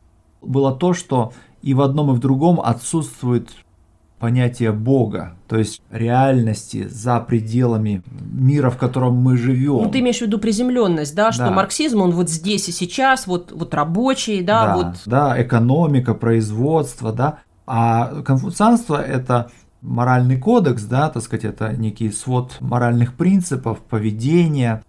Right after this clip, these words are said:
Speaker 1: но и в нем тоже отсутствует метафизика.
Speaker 2: Ну, то есть это очень конкретно, вот
Speaker 1: Мгм.
Speaker 2: что делать, как себя
Speaker 1: Да.
Speaker 2: правильно вести,
Speaker 1: Да.
Speaker 2: да, очень
Speaker 1: Мгм.
Speaker 2: приземленно. И вот получается, что вот эти традиционные общества, так
Speaker 1: Мгм.
Speaker 2: вот как в
Speaker 1: Мгм.
Speaker 2: России, да,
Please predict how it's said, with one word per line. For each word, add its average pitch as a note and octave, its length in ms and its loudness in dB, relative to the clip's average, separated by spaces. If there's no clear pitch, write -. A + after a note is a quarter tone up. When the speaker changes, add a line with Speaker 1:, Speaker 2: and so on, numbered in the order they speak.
Speaker 1:
но D#3 300 2
и C#3+ 60 0
в C3+ 60 0
нем F3+ 160 4
тоже G3 320 0
отсутствует D#3+ 540 -4
метафизика. B2+ 920 0
Speaker 2:
Ну, G3 140 0
то A3 80 0
есть D4+ 120 0
это D4+ 120 0
очень C4+ 220 -2
конкретно, G3+ 500 0
вот G#2+ 140 2
Speaker 1:
Мгм. A#2 80 2
Speaker 2:
что D#4 100 2
делать, F#3 380 0
как C#4 160 -2
себя A#3 180 0
Speaker 1:
Да. A#3 80 0
Speaker 2:
правильно A#3+ 380 2
вести, G#3 320 -4
Speaker 1:
Да. G#2 240 2
Speaker 2:
да, G#3+ 220 2
очень B3 240 0
Speaker 1:
Мгм. B2+ 60 0
Speaker 2:
приземленно. E3 640 0
И G#3+ 120 -2
вот A#3 160 -4
получается, A#3 420 -4
что G#3 320 -2
вот G#3 160 -2
эти G#3 140 -2
традиционные G#3 640 0
общества, G#3+ 540 -6
так G#2 160 -4
Speaker 1:
Мгм. A2 100 -2
Speaker 2:
вот A2+ 180 -8
как D3 140 -8
в A#2 40 0
Speaker 1:
Мгм. A2 120 0
Speaker 2:
России, C#3+ 480 -4
да, F3 300 -2